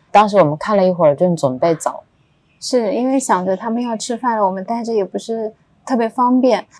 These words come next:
Speaker 2: 这个时候神奇的第二幕出现了，嗯，旁边突然出现了一个阿姨，她会讲英文。
Speaker 1: 对，因为在这个区其实大部分都是清迈本地人。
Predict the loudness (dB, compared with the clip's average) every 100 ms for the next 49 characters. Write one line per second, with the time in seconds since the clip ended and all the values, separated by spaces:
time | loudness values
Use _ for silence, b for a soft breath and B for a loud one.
0 | 0 4 4 2 -2 0 2 2 0 -2
1 | -8 -8 -2 0 0 -2 -4 0 0 2
2 | 0 -2 -4 -6 -4 -2 -4 -8 b b
3 | b -6 -4 -4 -6 -2 2 2 0 -2
4 | -2 -2 -4 -2 -2 -2 -4 -2 -2 -4
5 | -6 -12 _ _ -8 -2 0 0 0 -2
6 | -2 0 -2 -2 -12 _ 4 6 6 4
7 | 0 2 2 2 -2 -6 _ _ 6 8
8 | 8 6 0 0 0 0 0 2 6 6
9 | 6 4 2 2 2 0 -2 -2 -2 -6
10 | -4 0 0 0 -4 -2 2 2 2